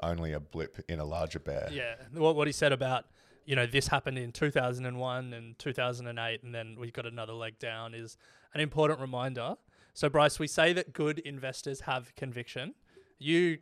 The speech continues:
Speaker 2: walk around the office telling everyone that you're a good investor. You, you play
Speaker 1: <laughs> My
Speaker 2: a
Speaker 1: portfolio proves I'm a good
Speaker 2: <laughs> you
Speaker 1: investor.
Speaker 2: play a good investor on a podcast.
Speaker 1: <laughs>
Speaker 2: What's your level of conviction?
Speaker 1: Oh, mate, th-, th-, I'm just the conduit. I'm, <laughs> I'm not throwing out, I'm not throwing out.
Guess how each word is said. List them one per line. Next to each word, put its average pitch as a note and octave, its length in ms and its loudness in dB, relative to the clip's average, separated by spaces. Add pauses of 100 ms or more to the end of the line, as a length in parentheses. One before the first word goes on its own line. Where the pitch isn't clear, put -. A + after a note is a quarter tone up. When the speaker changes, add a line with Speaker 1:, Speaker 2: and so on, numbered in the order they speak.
(140)
Speaker 2:
walk D3+ 280 4
around C#3+ 200 2
the C3 80 -2
office - 240 -2
telling C#3 300 0
everyone C3 260 -4
that B2 100 -10
you're C3 140 -4
a B2 40 -8
good B2 180 -6
investor. A#2+ 420 -8 (400)
You, F3 260 10 (240)
you E3 120 0
play E3+ 380 6
Speaker 1:
<laughs> - 0 -
My C3+ 60 12
Speaker 2:
a B2+ 40 10
Speaker 1:
portfolio C#3+ 420 4
proves E3 400 2
I'm D#2 100 -6
a D2 60 -10
good D3+ 140 -6
Speaker 2:
<laughs> - 20 0
you F3+ 60 6
Speaker 1:
investor. - 180 -4
Speaker 2:
play E3 240 8
a F#3 100 6
good E3 200 2
investor C#3+ 380 2
on C3+ 160 -2
a B2+ 60 -2
podcast. B2+ 680 -4 (680)
Speaker 1:
<laughs> - 40 -8
Speaker 2:
What's E3+ 240 4
your F3 100 10
level F#3 260 8
of E3+ 100 0
conviction? B2+ 460 -10 (960)
Speaker 1:
Oh, G2+ 360 12
mate, A#2 240 6
th-, - 340 -8
th-, - 0 - (160)
I'm C#3 200 10
just F3+ 180 -2
the D3 40 -2
conduit. A#2 480 2
I'm, D3 220 10
<laughs> - 1000 8
I'm C#3+ 180 10
not E3+ 200 4
throwing A#2 360 6
out, F2+ 280 6
I'm G2 180 2
not C3 140 -2
throwing F#2 320 2
out. E2 220 0